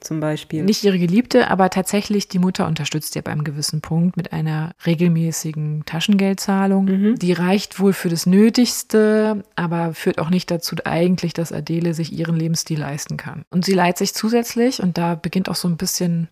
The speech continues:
Speaker 2: sich die Rampe zu entwickeln, die wahrscheinlich hinterher dann auch zu ihrem Lebenswandel beigetragen hat. Sie leiht sich Geld bei diversen Geldverleihern und kommt da durchaus den Schulden nicht raus. Also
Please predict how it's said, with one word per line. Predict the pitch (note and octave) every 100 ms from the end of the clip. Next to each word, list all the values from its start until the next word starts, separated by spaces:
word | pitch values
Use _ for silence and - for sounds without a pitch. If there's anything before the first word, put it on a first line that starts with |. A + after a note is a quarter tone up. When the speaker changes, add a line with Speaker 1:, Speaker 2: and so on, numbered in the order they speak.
| _
Speaker 2:
sich | - F3
die | F3+
Rampe | D3+ F3+ G#3+ A3+
zu | -
entwickeln, | F3+ E3 G3+ G#3 F#3
die | F3
wahrscheinlich | F3+ F#3 F3 -
hinterher | F3+ F3 E3+
dann | E3 E3
auch | D#3+
zu | - -
ihrem | D#3+
Lebenswandel | E3 G3+ G#3+ - F3+ E3
beigetragen | F3+ G3 G#3+ - G3 F#3
hat. | G3 - G3+
Sie | E3+
leiht | F#3 F3+
sich | -
Geld | F3 F3+ A#3 -
bei | F3+
diversen | F3 F3 F3 E3+ E3 D#3
Geldverleihern | D#3+ E3+ - A3 A3 A3+ B3 D4 _
und | F3 F#3+
kommt | - F#3 F#3+
da | F3+
durchaus | E3+ F3 - E3
den | D#3+
Schulden | - E3 D#3+
nicht | D#3 -
raus. | - C#3 C#3+ - -
Also | E3 D#3 E3+ E3